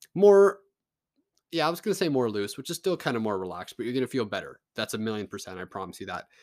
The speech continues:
And if you're gonna drink lots of water, you might as well invest in, like, a water jug just to help you keep track of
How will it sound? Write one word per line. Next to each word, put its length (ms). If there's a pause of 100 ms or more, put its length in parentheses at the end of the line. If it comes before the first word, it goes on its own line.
(340)
And 100
if 60
you're 100
gonna 160
drink 280
lots 200
of 60
water, 240
you 140
might 180
as 100
well 160
invest 300
in, 40
like, 140
a 40
water 260
jug 280
just 140
to 80
help 180
you 60
keep 240
track 380
of 340